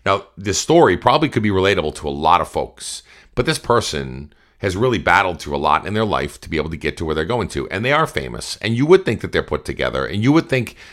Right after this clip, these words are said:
"No way. No way," if you heard the story of this person,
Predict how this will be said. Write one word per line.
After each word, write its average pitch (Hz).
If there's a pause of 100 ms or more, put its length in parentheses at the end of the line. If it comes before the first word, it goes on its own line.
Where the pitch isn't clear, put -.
(120)
"No 160
way. 82
No 156
way," 147
if 90
you 98
heard 92
the 76
story 80
of 73
this 73
person, 65